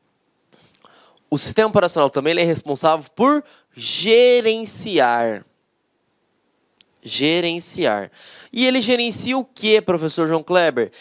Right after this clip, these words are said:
Ele gerencia todo o hardware e todo software que existe no seu computador.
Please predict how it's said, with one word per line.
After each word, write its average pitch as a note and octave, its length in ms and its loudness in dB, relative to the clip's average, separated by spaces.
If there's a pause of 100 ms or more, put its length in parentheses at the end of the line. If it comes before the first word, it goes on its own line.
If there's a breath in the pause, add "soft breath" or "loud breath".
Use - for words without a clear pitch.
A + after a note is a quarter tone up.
(140)
Ele G3+ 240 0
gerencia F3+ 920 0 (540 soft breath)
todo A#3+ 440 2
o - 20 4
hardware F3+ 760 2 (2500 loud breath)
e A#3+ 140 2
todo A3 920 0 (880)
software F3+ 920 0 (920 soft breath)
que A#3+ 140 -2
existe A#3+ 800 0
no A#3 160 -6
seu D#3 460 -2
computador. D3 720 -6